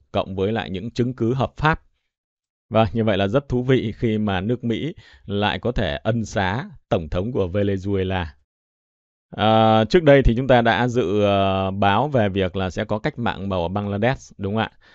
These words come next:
Và tất nhiên chúng ta cũng sẽ dự báo Bangladesh còn không quan trọng với Mỹ bằng Venezuela. Ờ, vâng, nhưng mà có vẻ như Venezuela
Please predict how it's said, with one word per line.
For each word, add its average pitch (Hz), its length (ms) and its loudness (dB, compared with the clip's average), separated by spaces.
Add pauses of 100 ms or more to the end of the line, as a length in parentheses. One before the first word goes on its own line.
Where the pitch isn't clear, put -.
(160)
Và 120 120 -2
tất 185 120 2
nhiên 139 200 4
chúng 135 120 -2
ta 131 160 4
cũng 127 160 -6
sẽ 131 180 -4
dự 120 160 -4
báo 107 260 2
Bangladesh 127 520 2
còn 101 240 -2
không 123 540 -2
quan 117 220 0
trọng 104 260 -4
với 104 100 -4
Mỹ 113 180 -4
bằng 98 260 -6
Venezuela. 98 680 -2 (460)
Ờ, 90 300 -4
vâng, 90 340 -2
nhưng 107 180 0
mà 101 80 0
có 101 120 -2
vẻ 107 200 0
như 98 100 -6
Venezuela 98 680 -2